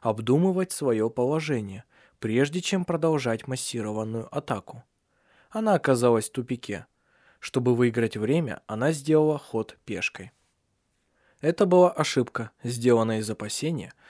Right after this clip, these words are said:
что она заставит его слишком долго ждать.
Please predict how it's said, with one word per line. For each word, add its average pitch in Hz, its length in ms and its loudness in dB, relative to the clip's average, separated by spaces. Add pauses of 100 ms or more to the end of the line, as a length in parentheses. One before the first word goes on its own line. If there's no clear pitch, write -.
(280)
что - 300 0
она 110 240 4
заставит 185 500 4
его 170 160 0
слишком 151 560 -2
долго 110 320 -2
ждать. - 420 -12